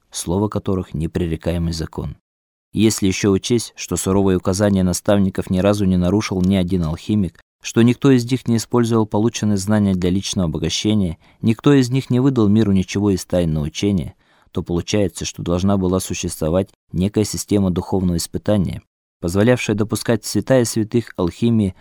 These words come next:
только проверенных учеников, такая же, как в мистериях. Все это, собранное вместе, дает намек на четкую, отлаженную организацию, которой для того, чтобы окончательно выглядеть таковой, не хватало только каких-нибудь внешних атрибутов.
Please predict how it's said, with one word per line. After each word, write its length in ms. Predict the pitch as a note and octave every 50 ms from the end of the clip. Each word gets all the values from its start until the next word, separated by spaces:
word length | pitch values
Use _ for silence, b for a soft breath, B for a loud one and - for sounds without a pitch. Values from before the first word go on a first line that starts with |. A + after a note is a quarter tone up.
| b b _
только 280 | - G2 G2 - G#2+
проверенных 580 | G2 - F#2+ F2 E2+ E2 D#2+ D#2+ D#2+ D#2+ D#2+ -
учеников, 600 | - - - E2+ D#2+ D#2+ - - C2+ - - - - _ _ _ _
такая 360 | - - - - F2+ F#2 G2
же, 220 | G2+ G2 F#2+ F2+ F#2+ -
как 220 | _ - E2 E2+ -
в 20 |
мистериях. 680 | E2 E2 - - - - D#2+ D#2+ D2+ - - - - _ _ _ _ _ _ _ _ _ _ _ _ _ _ _ _ _ _
Все 220 | _ - - - D#3+
это, 380 | D#3+ B2+ - - F#2+ E2+ - -
собранное 580 | - - - A#2 A2 G#2 G2+ F2+ F#2 - F2
вместе, 540 | E2+ - F#2+ G#2+ G#2+ - - - A#2 A2+ A2+ - _ _ _ -
дает 380 | F#2 F2+ G2+ G#2 A#2+ A#2+ - A#2
намек 340 | G#2+ G#2 G#2+ A2+ - -
на 100 | G#2+ G2
четкую, 540 | - - A#2 A2 - - - A2+ G#2+ G#2 - - -
отлаженную 540 | F#2+ - - G#2 G#2 G#2 A2 G2+ F#2 F2+ F2
организацию, 800 | E2+ F#2 F2+ F2 F2 E2+ F2+ G2 G#2 G2+ - - G#2 F#2 F2+ b b b b b
которой 380 | - E2 - A2+ A#2 A#2 A2
для 160 | G#2 G#2+ G#2
того, 220 | - - A2 A2+ A2+
чтобы 300 | - - - G#2+ G2+ G2
окончательно 600 | - - G#2+ G#2+ - B2+ A#2+ - A#2 G#2+ G2+ F#2+
выглядеть 480 | F#2+ G#2+ G#2 G#2+ G#2 F#2+ F2+ F2 D#2+
таковой, 500 | - F2 D#2+ - E2+ E2+ G2+ A2+ A#2+ A2+ - _ _
не 120 | - F#2 F2
хватало 420 | - G2 G#2 A2+ C#3+ C#3 B2+ G#2+
только 340 | - - B2+ B2 - - G2
каких-нибудь 640 | - F2+ E2 - A2 G#2+ - - G2+ F2+ D#2+ - -
внешних 460 | D#2+ E2 D#2 D#2+ - - E2 - -
атрибутов. 680 | C#2+ - - E2+ D2+ D#2 E2 - - - - - _